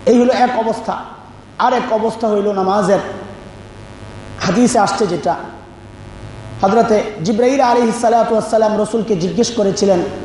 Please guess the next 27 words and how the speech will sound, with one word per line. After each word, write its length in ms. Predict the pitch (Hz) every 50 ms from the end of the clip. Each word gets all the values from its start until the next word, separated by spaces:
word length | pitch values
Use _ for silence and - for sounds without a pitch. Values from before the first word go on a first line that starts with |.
| - - - - -
"ইয়া 140 | 180 202 196
রাসূলুল্লাহ, 640 | 202 196 - 254 240 233 214 190 185 190 190 185 190
মাল 120 | 202 202 202
ইহসান, 540 | 214 190 160 156 - - 220 214 202 185 185 - - - - - - - - - - -
ইহসান 520 | 240 - 247 254 - 269 269 285 277 247
কি 120 | 277 269 247
জিনিস 320 | 196 240 233 220 - -
ইয়া 120 | 226 208 208
রাসূলুল্লাহ?" 800 | 202 185 - 220 220 208 185 175 170 165 165 156 165 170 170 170 - - - - - - - - - - - - - -
তো 100 | - 233
জবাবে 440 | 185 156 226 233 254 277 311 320 294
যেটা 280 | 220 294 294 302 277
আসছে, 280 | 262 247 269 262 - - 254 262 262 - - - - - - - - - - - - -
ইহসান 540 | 247 226 202 - 254 269 277 285 262 247
হইল, 200 | 247 254 254 277 262 - - - - - - - - - - - - - - - - -
"আন 160 | 220 233 226 - -
তা'বুদাল্লাহা 1160 | 254 226 196 202 196 214 233 196 214 202 196 190 190 190 196 196 190 185 190 190 190 180 175 - -
কাআন্নাকা 680 | 196 - - 196 196 196 190 190 196 202 190 196 202 185
তারাহু, 840 | - - 175 175 175 175 185 180 175 170 147 160 175 175 175 170 151 -
ফা 80 | 185 185
ইন 180 | 180 214 247
লাম 340 | 240 233 226 226 214 208 202 165
তাকুন 400 | - 196 196 - 202 196 185 180 -
তারাহু, 720 | 190 180 185 196 208 214 190 190 170 165 190 190 185 175 - -
ফা 80 | 190 -
ইন্নাহু 580 | 247 262 262 240 220 214 196 180 165 185 175 170
ইয়ারাক।" 640 | 160 156 151 151 160 156 156 151 151 151 151 151